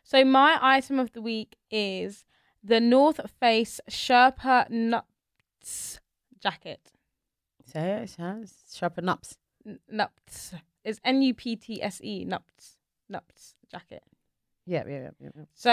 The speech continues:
Speaker 1: it's a puffer jacket, and you know that kind of sheep
Speaker 2: Mm, mm, mm, mm, mm.
Speaker 1: that's on the outside?
Speaker 2: Ooh. Ah.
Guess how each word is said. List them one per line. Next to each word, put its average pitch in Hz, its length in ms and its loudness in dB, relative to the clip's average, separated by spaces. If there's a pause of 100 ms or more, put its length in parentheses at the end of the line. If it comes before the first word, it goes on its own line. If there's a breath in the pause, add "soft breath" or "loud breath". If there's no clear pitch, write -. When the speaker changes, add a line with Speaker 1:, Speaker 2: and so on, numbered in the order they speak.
Speaker 1:
it's 220 200 -4
a 233 80 -8
puffer 277 360 -6
jacket, 196 440 -6
and 208 100 -6
you 214 80 -2
know 233 140 2
that 254 200 0
kind 240 140 -4
of 220 80 -6
sheep - 420 -12 (360)
Speaker 2:
Mm, 156 40 -6
mm, 147 220 -2
mm, - 20 -6
mm, 139 600 -6
mm. 139 60 -6
Speaker 1:
that's 156 200 -4
on 226 60 -6
the 214 160 -4
outside? 214 640 -12
Speaker 2:
Ooh. 139 560 -6 (1120)
Ah. 135 680 -4